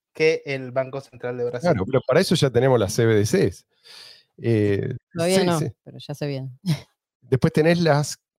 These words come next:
Speaker 2: que hacen uso de tecnología, digamos así, de privacidad, pero son poco prácticas.
Speaker 3: Monero.
Speaker 2: La moneda no puede ser poco práctica.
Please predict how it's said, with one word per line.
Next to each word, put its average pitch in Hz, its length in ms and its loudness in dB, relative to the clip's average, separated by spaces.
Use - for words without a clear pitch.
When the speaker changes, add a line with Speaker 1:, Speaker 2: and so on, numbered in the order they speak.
Speaker 2:
que 135 580 0
hacen 123 280 0
uso 131 260 2
de 120 140 0
tecnología, 110 1040 -2
digamos 101 360 -2
así, 98 160 -2
de 107 100 2
privacidad, 110 840 -2
pero 127 160 0
son 117 160 0
poco 110 220 -6
prácticas. - 600 -10
Speaker 3:
Monero. 143 300 -8
Speaker 2:
La - 60 -6
moneda 113 280 0
no 101 100 -4
puede 120 240 -2
ser 120 280 -4
poco 107 220 -4
práctica. 98 560 -4